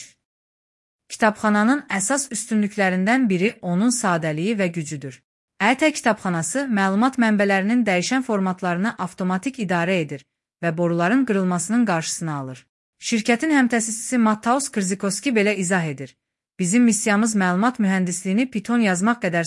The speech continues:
sadə və əməkdaşlığa açıq etməkdir." A ilə birgə gələcək. Bu texnologiya A köməkçiləri ilə birləşərək daha da güclənir. Tərtibatçılar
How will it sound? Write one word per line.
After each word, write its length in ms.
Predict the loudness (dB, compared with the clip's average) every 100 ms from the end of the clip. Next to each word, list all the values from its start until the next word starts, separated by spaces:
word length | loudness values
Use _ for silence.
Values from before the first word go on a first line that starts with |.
| -4
sadə 300 | -4 -2 -2 -2
və 60 | -4
əməkdaşlığa 580 | -6 -6 -8 -8 -6 -4 -4
açıq 200 | -6 -6 -8
etməkdir." 460 | -8 -12 -12 -18 -20 _ _ _ _ _ _ _ _ -2
A 160 | -2 0 -2
ilə 280 | 0 2 2 0
birgə 360 | 0 2 0 2 0
gələcək. 480 | -2 -4 -8 -12 -18 -20 _ _ _ _ _ _ _ _ _ -4
Bu 160 | 0
texnologiya 760 | 2 2 2 4 2 2 2 2
A 120 | 0 -2 0
köməkçiləri 640 | 0 0 -2 -2 0 0 0
ilə 140 | -2 -2 -2
birləşərək 560 | -4 -4 -2 -2 -2 -4 -6
daha 260 | 0 0
da 60 | 0
güclənir. 600 | -2 -6 -8 -8 -8 -12 _ _ _ _
Tərtibatçılar 720 | 0 0 2 0 0 0 0